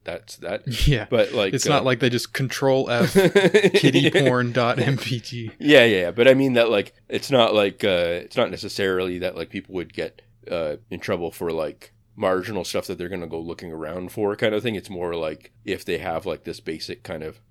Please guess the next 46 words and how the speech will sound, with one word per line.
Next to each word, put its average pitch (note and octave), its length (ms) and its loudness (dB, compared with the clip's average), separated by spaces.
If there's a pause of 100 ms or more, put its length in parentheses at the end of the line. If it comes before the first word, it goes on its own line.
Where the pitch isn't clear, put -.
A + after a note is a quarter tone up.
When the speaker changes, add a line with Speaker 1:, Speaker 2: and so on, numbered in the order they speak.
Speaker 1:
set - 380 -6
of F2 140 -8
stuff - 400 -6
or G2+ 100 -6
whatever, F#2 280 -4
you A2+ 120 -6
know, F2 160 -4
like, D2+ 440 -10
and, E2+ 320 -10
uh, D#2 140 -8 (260)
anyways, A2 240 2
that's B2+ 200 0
what C3 80 -10
the A2 120 -2
way F#2+ 140 -2
that F2+ 100 -8
is. G#2+ 140 -8 (200)
But, - 260 0
you B2+ 140 -6
know, A#2+ 60 0
you A#2 100 -2
gotta B2 160 2
think B2 200 -6
that, A#2 120 -4
like, F#2 240 -4
that's A2 240 -2
not A2+ 160 -2
really A2 260 -4
a F2+ 60 -4
good G2 180 -8
precedent F#2+ 440 -6
in F2 60 -12
its - 120 -12
own E2 220 -10
way, D#2+ 160 -8
because D#2+ 240 -16
it's F2+ 160 -18
like, E2+ 280 -10 (380)
you B2+ 100 -2
know, C#2+ 200 -8 (100)
could F#2 200 -6
they F2+ 120 -4
do F#2 180 -8
that F2 240 -4
for, F2 440 -6 (420)
uh, D#2 380 -6